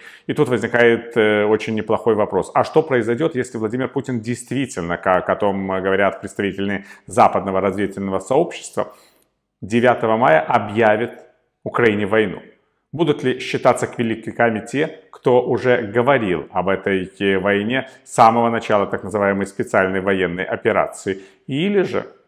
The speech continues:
их будут преследовать, э, и далее, исходя из того, что они называли войну войной до того,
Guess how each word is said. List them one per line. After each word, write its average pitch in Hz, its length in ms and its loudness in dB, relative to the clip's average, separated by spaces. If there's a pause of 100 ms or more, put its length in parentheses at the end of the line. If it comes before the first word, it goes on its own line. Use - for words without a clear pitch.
(120)
их 156 260 0
будут 135 340 -2
преследовать, 113 1040 0
э, 113 280 4
и 117 420 -2
далее, 98 560 4 (800)
исходя 107 480 0
из - 240 -10
того, 143 500 0
что - 300 -2
они 117 280 -2
называли 101 640 0 (180)
войну 98 440 -2
войной 143 420 -2 (160)
до 117 260 6
того, 123 640 0